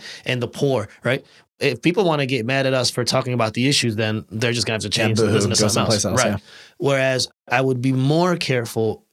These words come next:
Speaker 1: would be in saying, "Okay, in light of this, vote this way or that way." You know what I mean? Because one of the things that, that has really opened up to me being at a diverse church, and actually even more than being at Tri-Village, but being at Iglesia del Pueblo, the Spanish congregation I was at before,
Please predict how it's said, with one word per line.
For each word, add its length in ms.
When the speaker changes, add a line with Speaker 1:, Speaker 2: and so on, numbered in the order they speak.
Speaker 1:
would 280
be 340
in 140
saying, 460
"Okay, 260
in 100
light 300
of 120
this, 320
vote 320
this 240
way 140
or 80
that 260
way." 200
You 120
know 60
what 20
I 60
mean? 80
Because 460
one 180
of 60
the 40
things 120
that, 180
that 120
has 200
really 400
opened 320
up 140
to 120
me 180
being 300
at 100
a 60
diverse 360
church, 220
and 100
actually 320
even 200
more 180
than 120
being 160
at 140
Tri-Village, 480
but 100
being 160
at 140
Iglesia 320
del 80
Pueblo, 260
the 120
Spanish 280
congregation 460
I 80
was 100
at 120
before, 340